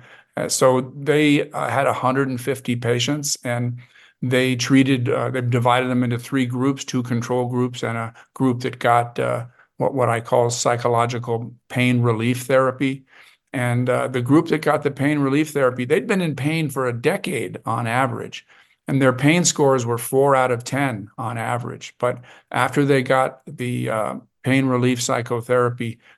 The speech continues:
their pain scores dropped to one on average, and the control groups did not. And two-thirds of them,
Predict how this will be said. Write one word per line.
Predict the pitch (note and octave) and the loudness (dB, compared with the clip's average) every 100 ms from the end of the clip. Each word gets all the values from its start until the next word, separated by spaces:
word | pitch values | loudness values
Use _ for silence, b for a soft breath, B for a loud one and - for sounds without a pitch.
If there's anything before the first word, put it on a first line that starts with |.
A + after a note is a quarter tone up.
| - | -2
their | B2 | -2
pain | A#2+ B2 B2+ | 0 0 0
scores | B2 C3 A#2+ A2+ | -2 0 0 0
dropped | A#2 A#2 A2+ A#2 | 0 0 0 -4
to | |
one | A2 A2+ B2 A#2 G#2+ A#2+ - | -4 -2 0 0 -4 -8 -8
on | G#2 G#2+ | -8 -8
average, | - - - - - b b - | -8 -10 -12 -14 -18 b b -6
and | A#2+ | -4
the | A#2 | -4
control | - A#2+ A#2+ B2+ A#2 | -4 -2 0 2 2
groups | A#2 A#2+ A2+ - | 2 0 -2 -6
did | A2+ G#2+ | -8 -6
not. | G#2+ G#2 A2 - B B - | -6 -6 -8 -12 B B -4
And | A#2+ | -2
two-thirds | B2 F3 F3+ - E3 G#3+ C3+ | 2 2 2 4 6 6 4
of | A#2 A#2+ | 0 -2
them, | C2+ | -8